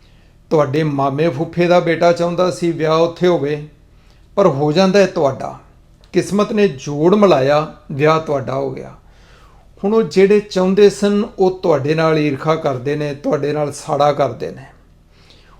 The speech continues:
ਹੁਣ ਕੀ ਉਹਨਾਂ ਦੇ ਸਾੜੇ ਕਰਕੇ, ਉਹਨਾਂ ਦੇ ਮਾੜੇ ਬੋਲ ਬੋਲਣ ਕਰਕੇ, ਹੋ ਸਕਦਾ ਹੈ ਉਹ ਤੁਹਾਡੇ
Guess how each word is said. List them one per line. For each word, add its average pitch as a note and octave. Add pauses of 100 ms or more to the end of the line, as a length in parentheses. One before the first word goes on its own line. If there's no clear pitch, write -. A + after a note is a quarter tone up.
(160)
ਹੁਣ G3+
ਕੀ A3
ਉਹਨਾਂ A3
ਦੇ G3+
ਸਾੜੇ D#3
ਕਰਕੇ, F3 (140)
ਉਹਨਾਂ F3
ਦੇ E3
ਮਾੜੇ C#3+
ਬੋਲ C#3
ਬੋਲਣ D#3
ਕਰਕੇ, D#3+ (120)
ਹੋ A#3
ਸਕਦਾ A3
ਹੈ A3
ਉਹ G#3+
ਤੁਹਾਡੇ D#3+